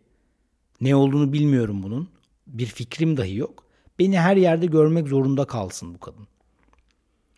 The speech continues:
Bir sürü şey oldu fakat en çarpıcılarından birini anlatacağım. Ayrıldıktan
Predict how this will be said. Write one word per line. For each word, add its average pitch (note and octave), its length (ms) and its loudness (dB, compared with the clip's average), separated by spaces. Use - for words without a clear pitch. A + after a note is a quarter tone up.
Bir A#2 200 -8
sürü G3 300 -4
şey D3+ 180 2
oldu A#2+ 320 -2
fakat E3+ 480 -6
en D#3+ 180 2
çarpıcılarından C3+ 920 -2
birini C3 240 0
anlatacağım. A#2 640 -6
Ayrıldıktan D#3+ 800 2